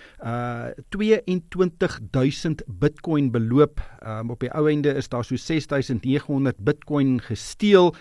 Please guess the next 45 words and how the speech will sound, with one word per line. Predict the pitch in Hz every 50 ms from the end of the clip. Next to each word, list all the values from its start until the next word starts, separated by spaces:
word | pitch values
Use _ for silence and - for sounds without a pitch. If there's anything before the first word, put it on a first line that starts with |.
| - - - - - - -
deur, | - 107 95 143 160 175 185 180 165 165
uh, | 156 147 143 139
Johan | 131 127 123 123 143 147
Steinberg | - - 160 156 151 151 143 143 139 131 -
onder | 156 143 127 127 113 113
meer. | 117 147 175 160 127 123 131 143 - - - - - - - _
En, | - 135 135 139 135 135 139 135 135
uh, | 135 131 135 135
nou | 131 131 127
maak | 123 131 131 143 -
nie | - 180
saak | - - 160 127
watter | - 139 - 143
prys | 131 - - 175 185 185 -
jy | - 139
g-, | - - - - - _ - - -
gebruik | 151 123 117 123 147 156 -
om | 147 139 131
nou | 127 123
hierdie | 120 120 123 135
som | - - 190 185 175 165
te | 175 151
maak | 143 139 135 135
van | - 127
hoeveel | 117 120 - - 143
dit | 135 123 -
vandag | 127 117 117 123 104
werd | 107 123 139 156 151 -
is | 139 - -
nie. | 113 110
Dit | 123 135 -
is | - 147 -
miljarde | 131 123 131 131 120 107 117 127 143 156 156 156
rande. | 127 120 123 139 147 127 113 - - - - - - - - - -
Nou, | - 147 156 160 131
wat, | 170 202 202 -
uh, | 254 240
Steven | 220 - 247 247 220 220 -
Tim | - 254 226
gedoen | - 170 131 110 151 262 247
het, | 160 143 - 147 -
is | - 160 147 -
hy | - 127 151 196
het | 220 214 208 -
gaan | - - 190 185